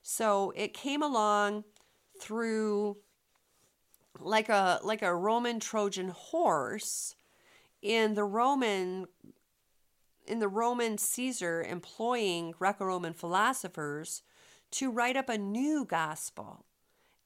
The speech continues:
a new Christ who was consistent with the Roman Empire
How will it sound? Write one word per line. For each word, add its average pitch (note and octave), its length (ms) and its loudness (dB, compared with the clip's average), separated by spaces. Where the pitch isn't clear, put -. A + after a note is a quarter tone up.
a A3 460 2
new B3 480 0
Christ E3 800 -2
who B3 320 -4
was A3 380 4
consistent G3 1300 -4
with E3+ 760 0
the F#3+ 180 -2
Roman G3 360 2
Empire G3+ 640 0